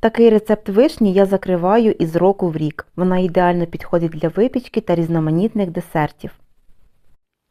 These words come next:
Рецепт дуже вдалий і перевірений роками. Скористуйтеся ним і ви.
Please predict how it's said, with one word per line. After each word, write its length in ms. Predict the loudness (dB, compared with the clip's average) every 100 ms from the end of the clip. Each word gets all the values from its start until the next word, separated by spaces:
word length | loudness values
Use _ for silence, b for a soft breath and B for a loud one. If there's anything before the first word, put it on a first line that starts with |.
| _ -2
Рецепт 420 | -2 2 0 2
дуже 280 | 2 2 2
вдалий 420 | 2 2 2 0
і 80 | -4
перевірений 640 | -2 -2 2 2 2 0
роками. 480 | 0 -4 -6 -6 -10 _ _ -20
Скористуйтеся 880 | -8 -2 0 0 2 4 2 0 0
ним 260 | 0 0 -4
і 80 |
ви. 240 | -2 -2